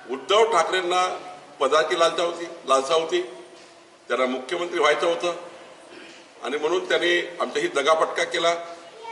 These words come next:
नंतरच्या काळामध्ये काँग्रेसच्या विचारांची त्यांनी, अ, संगनमत केलं. सोनिया दरबारात ते जाऊन बसले. सनातन हिंदू धर्म संपवण्याची भाषा करणाऱ्या उदयनिधी स्टॅलिनची भाषा त्यांना आली.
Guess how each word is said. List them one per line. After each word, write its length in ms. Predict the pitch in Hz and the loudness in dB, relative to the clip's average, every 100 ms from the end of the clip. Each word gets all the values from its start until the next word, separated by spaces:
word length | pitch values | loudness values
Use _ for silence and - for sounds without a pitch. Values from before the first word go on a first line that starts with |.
| 453 - - - | -10 -8 -10 -4
नंतरच्या 880 | 123 131 185 180 185 - - 175 | -4 -2 2 2 2 -2 -6 0
काळामध्ये 680 | 156 151 160 165 170 180 175 | 2 6 4 4 0 0 -2
काँग्रेसच्या 760 | - - 143 131 160 175 185 | -6 -6 0 0 0 -2 0
विचारांची 480 | 156 - 170 165 165 | -2 2 2 2 0
त्यांनी, 640 | 185 165 175 180 170 - - | -2 -2 4 4 2 -2 -4
अ, 200 | 139 139 | -2 -2
संगनमत 440 | 151 147 165 170 | -2 -4 -2 -4
केलं. 340 | 170 175 170 170 175 - - - - - - - - - - - - - - - - | -4 -2 -2 -4 -8 -18 -20 -20 -20 -20 -20 -20 -20 -20 -20 -20 -20 -20 -20 -20 -8
सोनिया 320 | 143 165 175 | -4 0 2
दरबारात 380 | 165 - 165 170 | 2 2 2 2
ते 140 | 170 | 0
जाऊन 220 | 156 165 | 0 0
बसले. 400 | 156 147 170 170 170 - - - - - - - - - - - - - | 0 -2 0 -2 -2 -10 -16 -18 -20 -20 -20 -20 -20 -20 -20 -20 -18 -4
सनातन 400 | 131 147 156 156 | 2 2 2 -2
हिंदू 240 | 156 170 | -2 -4
धर्म 260 | 127 147 156 | -2 -2 -2
संपवण्याची 580 | 160 156 165 165 165 175 | -4 -4 -2 -4 -4 0
भाषा 300 | 131 147 160 | 0 2 0
करणाऱ्या 440 | 151 156 156 165 | 0 0 2 2
उदयनिधी 480 | 156 131 147 - 170 | 2 0 0 0 -6
स्टॅलिनची 480 | - 143 151 160 175 | -2 -2 -2 -4 0
भाषा 260 | - 175 | 0 0
त्यांना 300 | 156 156 160 | -2 0 4
आली. 180 | 160 175 | 4 2